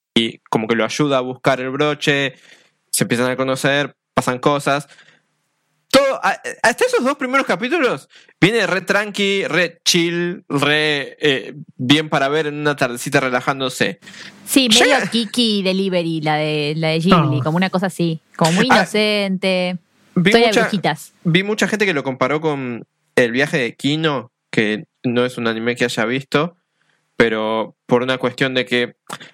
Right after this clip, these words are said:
Speaker 1: a ver, ya en el tercer episodio te empe-, te das cuenta que esto es una historia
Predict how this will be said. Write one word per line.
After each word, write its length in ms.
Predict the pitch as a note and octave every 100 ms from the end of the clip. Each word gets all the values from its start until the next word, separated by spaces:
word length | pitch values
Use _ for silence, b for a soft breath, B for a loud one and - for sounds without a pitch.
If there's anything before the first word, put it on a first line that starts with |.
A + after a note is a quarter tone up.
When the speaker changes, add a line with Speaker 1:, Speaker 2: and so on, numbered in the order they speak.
| B
Speaker 1:
a 100 | -
ver, 220 | C3 G#2+ - _ _ _
ya 280 | - - G3+
en 100 | E3+
el 140 | D#3+ D3+
tercer 260 | D3+ C4
episodio 580 | A3 D#3 F3 F#3 D#3+ A#2 _ _ _ _ _
te 140 | C3+
empe-, 300 | A#2+ B2 A#2+ -
te 80 | -
das 140 | C3 D3
cuenta 360 | D#3+ D#3+ E3+ -
que 100 | D#3
esto 200 | D#3+ D#3
es 100 | D3+
una 140 | D3
historia 520 | D3 D#3 E3 F3+ -